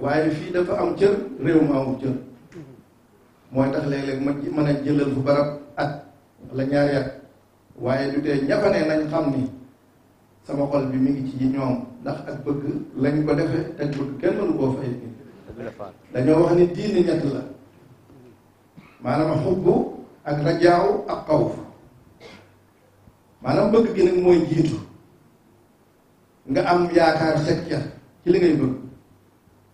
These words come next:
Speaker 1: Xawf ñëw nag mu jiitu ak ragal Yàlla ci li ngay def. Lépp lu ñuy def lu ne, nañ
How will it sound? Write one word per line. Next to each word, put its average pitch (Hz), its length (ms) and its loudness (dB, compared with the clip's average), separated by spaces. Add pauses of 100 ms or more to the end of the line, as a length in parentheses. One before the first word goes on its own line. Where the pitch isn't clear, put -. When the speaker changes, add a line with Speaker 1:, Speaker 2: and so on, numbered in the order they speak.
(640)
Speaker 1:
Xawf 202 380 2
ñëw 175 240 4
nag 170 100 -4
mu 175 220 0
jiitu 175 240 -2 (380)
ak 156 160 0
ragal 160 320 2
Yàlla 139 280 4
ci 175 60 2
li 214 80 6
ngay 185 180 2
def. - 160 -6 (720)
Lépp 240 360 2
lu 214 120 -6
ñuy 180 140 2
def 165 120 0
lu 143 160 2
ne, 143 80 2 (800)
nañ 156 260 2